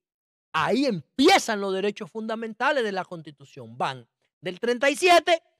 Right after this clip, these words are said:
al setenta y cinco. Entonces, si la Constitución dice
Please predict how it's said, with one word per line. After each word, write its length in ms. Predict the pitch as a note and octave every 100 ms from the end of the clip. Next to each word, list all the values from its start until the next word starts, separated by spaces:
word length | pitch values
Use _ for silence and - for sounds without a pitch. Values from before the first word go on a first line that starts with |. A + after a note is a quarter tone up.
| _
al 140 | - B3+
setenta 380 | G3 G3 G#3+ A3+
y 40 |
cinco. 380 | D4 C#4 - - _ _ _ _ _ _ _ _ _ _ _ _ _ _ _ -
Entonces, 340 | - A3+ - _ _
si 320 | - - G4
la 120 | G4+
Constitución 720 | E4 D#4 C4 - G#3+ B3+ A#3+
dice 420 | G#3+ G3 - C3+